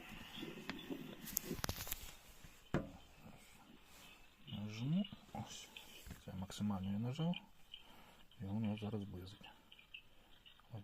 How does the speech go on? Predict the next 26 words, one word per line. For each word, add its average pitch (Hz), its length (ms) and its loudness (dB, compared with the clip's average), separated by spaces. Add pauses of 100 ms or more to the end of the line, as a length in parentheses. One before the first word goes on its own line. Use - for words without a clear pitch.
бачите? 110 440 0 (1400)
Який 101 240 6
зум. 98 280 8 (1800)
Тому 175 340 10 (580)
мені 139 260 12
такі 123 200 10
камери 127 300 10
сподобались. - 500 2 (240)
Кого 151 180 12
цікавить, 151 440 4 (260)
також - 260 0
можете 107 320 6
звертатися. 92 420 0 (1900)
А, 113 160 12
не 113 80 12
міг 123 140 12
її 117 140 10
підключити, - 420 6
бо 104 120 8
вона 104 200 8 (1700)
порівняно 117 380 12
від 104 160 8
тієї 117 240 12
з 104 60 10
іншою 110 280 8
програмою. 95 460 8